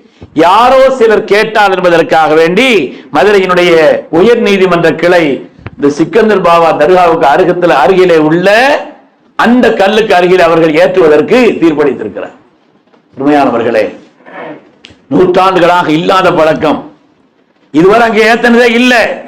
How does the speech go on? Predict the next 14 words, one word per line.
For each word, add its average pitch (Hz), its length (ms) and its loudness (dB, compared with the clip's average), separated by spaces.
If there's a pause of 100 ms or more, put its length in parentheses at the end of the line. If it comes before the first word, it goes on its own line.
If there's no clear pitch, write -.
(440)
ஏற்கனவே 254 520 2
ஏற்றுவது 262 460 0 (240)
மதுரையினுடைய 208 640 0 (380)
இந்த 170 160 -2
சிக்கந்தர் 214 500 0
பாபா 208 220 2
மலைக்கு 190 340 0
போனவங்களுக்கு 214 580 0
தெரியும், 190 200 2
ஒரு 160 100 0
அஞ்சு 185 220 -2
வாகம் 202 300 2
அதுல 185 220 0
இருக்குது, 175 280 0